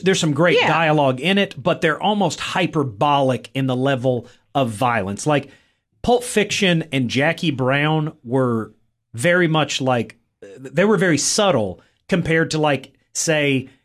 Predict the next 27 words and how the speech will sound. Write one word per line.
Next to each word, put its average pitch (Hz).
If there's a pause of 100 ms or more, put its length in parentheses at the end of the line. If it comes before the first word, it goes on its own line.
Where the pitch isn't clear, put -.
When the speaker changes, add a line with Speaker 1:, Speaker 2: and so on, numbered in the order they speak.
(120)
Speaker 1:
his 170
work 147
two 175
thousand 131
three, 139
two 139
thousand 131
four 123
on. 101 (760)
This 127
film 190
harkens 151
back 120 (340)
to 139
kind 143
of 113
that, 120
that 110
late 135
nineties, 113 (520)
uh, 117 (100)
mid 151
to 151
late 131
nineties 110
Tarantino. 107 (220)
Now, 156